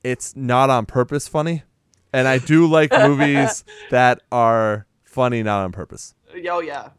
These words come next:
Speaker 1: I would, uh, I would at least do that. And I know, Kelly, you would definitely recommend this movie.
Speaker 2: Absolutely.
Speaker 1: Yeah.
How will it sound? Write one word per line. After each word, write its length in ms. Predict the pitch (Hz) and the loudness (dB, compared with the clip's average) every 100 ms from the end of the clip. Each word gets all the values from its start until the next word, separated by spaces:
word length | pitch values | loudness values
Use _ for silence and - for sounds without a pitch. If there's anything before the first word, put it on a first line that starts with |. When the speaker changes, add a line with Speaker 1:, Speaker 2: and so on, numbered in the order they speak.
| _ _ _ - | _ _ _ -6
Speaker 1:
I 220 | 120 117 | -2 0
would, 220 | 113 110 | 0 0
uh, 320 | 107 101 98 95 - | 0 0 0 -2 -4
I 80 | |
would 140 | 110 110 | -2 -2
at 80 | 117 | -4
least 260 | 147 - | -6 -6
do 100 | 123 | -4
that. 240 | 104 98 98 | -2 -2 -2
And 80 | 110 | -4
I 80 | 110 | -2
know, 160 | 123 | -2
Kelly, 320 | - 131 120 113 | -2 -2 -2 -2
you 140 | 113 | -4
would 100 | 107 | -2
definitely 380 | 113 107 107 95 | -2 -2 -4 -6
recommend 420 | 90 90 87 76 | -8 -10 -14 -16
this 160 | 57 - | -20 -20
movie. 220 | 52 - | -16 -6
Speaker 2:
Absolutely. 680 | 233 214 - 175 147 110 - | -4 -4 -8 -12 -10 -12 -10
Speaker 1:
Yeah. 140 | 95 | -10